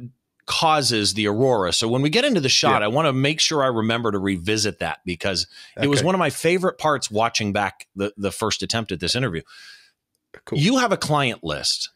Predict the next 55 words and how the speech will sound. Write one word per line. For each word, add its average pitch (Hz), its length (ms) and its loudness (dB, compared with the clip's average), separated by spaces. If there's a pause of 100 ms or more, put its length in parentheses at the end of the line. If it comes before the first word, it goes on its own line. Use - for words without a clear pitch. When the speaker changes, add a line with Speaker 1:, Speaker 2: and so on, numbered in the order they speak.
(140)
Speaker 1:
that 143 120 2
is 135 220 2
Speaker 2:
Yeah. 208 80 2
Speaker 1:
interesting 90 640 0
to 82 120 -4
me 78 140 -2
because 117 640 -2 (540)
Speaker 2:
Okay. 113 120 -4
Speaker 1:
most 226 320 2
people 226 400 -2
tend 190 240 2
to 180 60 4
have 156 200 -2
a 123 40 0
client 156 460 -2
list 156 280 2
that 127 140 2
is, 117 300 2 (720)
I'm 113 100 0
looking 123 280 0
for 107 140 0
the 98 100 2
words 104 300 0
here, 87 220 0
kind 151 260 -4
of 139 100 0
in, 143 120 0
in 139 180 -2
a 123 40 0
certain 135 320 0
genre, 104 480 -2 (300)
right? 98 240 -2
They're 160 120 2
travel 156 340 0
Speaker 2:
Right. 104 40 -2
Speaker 1:
magazines 80 600 -4
or 110 380 0
whatever. 104 280 0
Speaker 2:
Yeah. 90 60 -4 (800)
Speaker 1:
You 165 100 4
have 294 80 4
a 320 40 0
client 220 340 0
list 139 220 2
that 135 80 2
goes 127 220 2
from 127 200 -2
Time 175 300 0
Magazine 151 460 2
and 123 100 0
Nat 123 220 -2
Geo 117 320 0
and 104 100 0
Lonely 107 300 0
Planet 85 440 -4